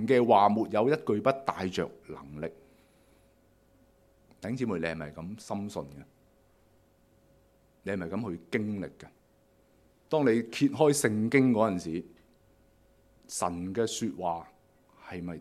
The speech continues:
帶住能力嘅？當你睇嗰陣時，你內心裏邊係咪經歷住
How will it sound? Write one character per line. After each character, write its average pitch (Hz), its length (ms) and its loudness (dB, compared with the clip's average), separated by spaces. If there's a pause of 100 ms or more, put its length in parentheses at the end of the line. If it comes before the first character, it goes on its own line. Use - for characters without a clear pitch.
(100)
帶 98 200 -8
住 85 140 -12 (100)
能 76 240 -16
力 76 120 -14
嘅？ - 100 -20 (680)
當 165 140 2
你 123 140 4
睇 107 480 0
嗰 131 180 8
陣 98 100 0
時， 87 280 -6 (1120)
你 90 140 -6
內 87 240 -4
心 107 340 -4
裏 87 60 -4
邊 78 200 -10
係 120 160 -4
咪 120 120 2
經 170 300 2
歷 139 100 2 (340)
住 - 40 -20